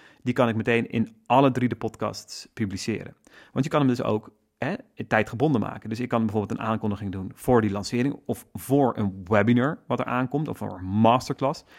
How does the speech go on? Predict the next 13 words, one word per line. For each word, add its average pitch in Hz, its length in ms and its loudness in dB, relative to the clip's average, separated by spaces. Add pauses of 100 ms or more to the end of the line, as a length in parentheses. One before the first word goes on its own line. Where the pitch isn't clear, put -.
(420)
En 139 160 4
ik 143 60 2
kan 135 140 4
die 120 240 0
direct 123 480 0
m-, 107 180 0
vermarkten. 131 840 2 (160)
Hè, 131 120 -6
ik - 120 -6
kan 147 100 2
hem 135 80 4
bijvoorbeeld 113 400 -4
bij 117 200 -2